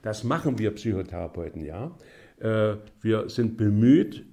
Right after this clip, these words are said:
mit dem kranken oder leidenden Menschen eine andere Beziehung einzugehen, als er sie kennt. Und hoffen, dass die Kraft dieser Be-, anderen, nämlich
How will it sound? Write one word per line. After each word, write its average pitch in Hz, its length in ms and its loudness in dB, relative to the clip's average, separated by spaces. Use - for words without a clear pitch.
mit 117 300 -4
dem 107 580 0
kranken 151 400 0
oder 101 160 2
leidenden 120 560 2
Menschen 143 460 0
eine 98 360 -6
andere 147 460 4
Beziehung 143 560 2
einzugehen, 123 640 -2
als 110 200 -6
er 120 60 -2
sie 113 180 -10
kennt. 123 500 4
Und - 300 2
hoffen, 165 500 4
dass 117 400 -4
die 104 240 -4
Kraft 151 600 0
dieser 135 300 4
Be-, 98 160 -6
anderen, 156 920 0
nämlich 98 400 -4